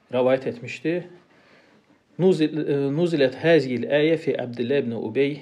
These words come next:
və ashabihi. Bu ayə nazil olub Abdullah ibn Ubey, yəni münafiq və onun yoldaşları haqqında. Yəni, ənəhu huvəl-ləzi qalə zəlik. Yəni, o özü idi bu sözü deyən.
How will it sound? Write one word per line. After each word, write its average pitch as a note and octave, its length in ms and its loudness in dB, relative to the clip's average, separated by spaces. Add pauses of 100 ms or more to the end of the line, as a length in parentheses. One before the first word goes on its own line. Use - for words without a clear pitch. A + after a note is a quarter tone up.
(140)
və A#2 140 -2
ashabihi. A2 680 -8
Bu F3 160 0
ayə C3 320 2
nazil B2 380 -4
olub C#3+ 260 -4
Abdullah C3 400 -6
ibn A#2+ 160 -8
Ubey, A#2 360 -6 (280)
yəni G2+ 160 -12
münafiq A2 560 -6
və C3 80 -2
onun C#3 300 -4 (800)
yoldaşları A#2 600 0
haqqında. G2 460 -10 (400)
Yəni, D3 300 4
ənəhu C#3+ 400 -2
huvəl-ləzi C#3 540 2 (100)
qalə A#2+ 320 2
zəlik. - 440 -8
Yəni, C3+ 340 -8 (140)
o D3+ 180 2 (100)
özü B2 280 -2
idi G#2+ 160 -10
bu A#2 120 -16
sözü A2 320 -8
deyən. A2 300 -6